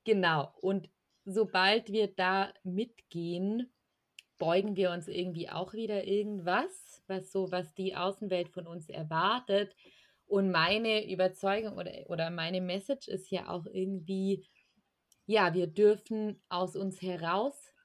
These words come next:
handeln und tun und denken und fühlen, was eben für uns stimmt. Und ja, das auch in der Welt machen,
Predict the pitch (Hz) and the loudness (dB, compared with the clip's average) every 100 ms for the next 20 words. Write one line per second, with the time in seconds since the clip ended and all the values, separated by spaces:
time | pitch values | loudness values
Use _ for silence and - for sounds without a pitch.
0 | _ _ - 214 254 269 277 - 175 160 | _ _ -8 -4 0 2 2 0 -8 -12
1 | - 262 330 262 165 160 175 190 269 - | -6 -4 -2 -4 -4 -2 0 0 -2 -4
2 | 269 170 160 _ 214 240 302 320 254 170 | -6 -6 -10 _ -2 0 2 0 -2 -4
3 | 160 - 160 160 - 175 - 196 240 285 | -6 -6 -8 -8 -10 -12 -8 -2 0 -2
4 | 277 - - - - 233 285 330 370 - | -4 -10 -16 -6 2 2 2 0 -6 -14
5 | - _ _ _ _ _ _ _ - 220 | -20 _ _ _ _ _ _ _ 2 6
6 | 226 214 214 190 - _ 196 180 156 175 | 6 6 2 -6 -16 _ 0 2 4 2
7 | 190 - 175 185 180 175 165 175 185 190 | -2 -2 -4 -2 -2 -2 0 2 0 0
8 | 185 170 180 - 226 226 240 262 | -6 -6 -8 -8 -4 -2 0 -2